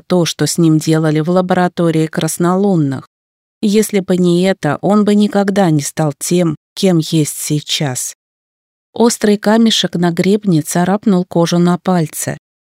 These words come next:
Показались алые капли, словно бусины, которыми расшивают наряды невест клана Юичи. Вот у них правильный цвет реку.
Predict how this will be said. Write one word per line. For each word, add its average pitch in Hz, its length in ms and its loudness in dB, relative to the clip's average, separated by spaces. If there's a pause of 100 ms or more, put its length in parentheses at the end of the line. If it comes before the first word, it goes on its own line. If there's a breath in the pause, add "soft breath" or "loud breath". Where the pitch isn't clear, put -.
(120)
Показались 185 680 0
алые 180 320 2
капли, 156 580 -2
словно 175 480 0
бусины, 160 640 0
которыми 196 480 0
расшивают 170 640 0
наряды 160 540 0
невест 160 440 0
клана 175 400 2
Юичи. 170 720 -2 (720)
Вот 254 300 2
у 247 40 6
них 214 340 4
правильный 170 640 2
цвет 160 380 -2
реку. 165 460 -2